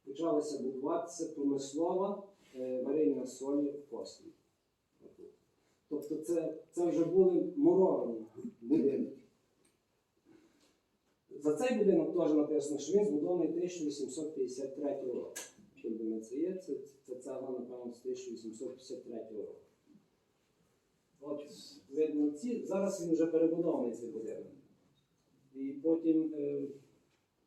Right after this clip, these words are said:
це вже, напевно, четвертий раз, який перебудований. Перед тим є теж фотографії тридцятих років, то тут нема цих вежок.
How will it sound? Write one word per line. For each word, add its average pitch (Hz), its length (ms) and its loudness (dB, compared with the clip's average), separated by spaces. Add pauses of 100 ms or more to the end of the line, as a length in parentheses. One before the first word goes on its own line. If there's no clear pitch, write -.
(220)
це 135 140 -14
вже, 131 180 -4
напевно, 147 480 -4
четвертий 165 520 -2
раз, 117 260 -10
який 117 160 -12
перебудований. 110 720 -12 (120)
Перед 147 300 -4
тим 151 200 0
є 147 140 0
теж 135 300 -4
фотографії 131 640 -8
тридцятих 175 480 -8
років, 165 300 -6
то - 60 -10
тут 151 180 -4
нема 139 260 -2
цих - 220 -12
вежок. 160 320 -6